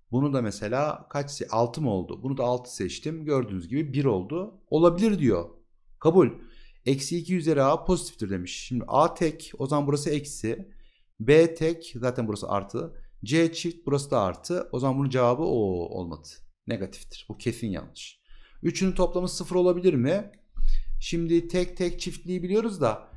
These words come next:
hani aşağıda olabilir mi? Sonuçta hani bu B aşağıda bir ifade olabilir. A aşağıda bir ifade olabilir. Yani negatif olabilir mi? Olabilir. Niye olmasın? Sonuçta çözüm kümesinin doluluğu boşluğunda buralara boş olacak. O zaman toplamları sıfır olabilir.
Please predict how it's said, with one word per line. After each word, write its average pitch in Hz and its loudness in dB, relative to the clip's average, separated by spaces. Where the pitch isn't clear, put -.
hani 123 -2
aşağıda 165 0
olabilir 180 2
mi? 180 -4
Sonuçta 156 -2
hani 151 -2
bu 151 0
B 151 4
aşağıda 147 0
bir 147 -2
ifade 139 0
olabilir. 127 0
A 131 0
aşağıda 135 -2
bir 139 -4
ifade 135 0
olabilir. 107 0
Yani 127 -2
negatif 139 -2
olabilir 143 2
mi? 185 -4
Olabilir. 220 0
Niye 180 0
olmasın? 110 -2
Sonuçta 139 -2
çözüm 139 -4
kümesinin 143 -6
doluluğu 139 2
boşluğunda 139 0
buralara 139 2
boş 143 0
olacak. - -6
O 143 -4
zaman 135 0
toplamları 139 0
sıfır 143 -6
olabilir. - 0